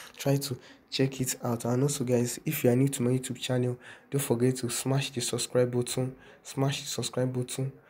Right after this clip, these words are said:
turn on the notification bell, then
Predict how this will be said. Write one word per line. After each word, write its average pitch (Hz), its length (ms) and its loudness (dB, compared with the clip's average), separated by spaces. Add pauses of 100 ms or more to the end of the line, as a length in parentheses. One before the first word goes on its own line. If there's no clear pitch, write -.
(220)
turn 139 320 4
on 127 120 2
the 117 80 0
notification 123 600 -2
bell, 123 260 0 (540)
then 120 380 4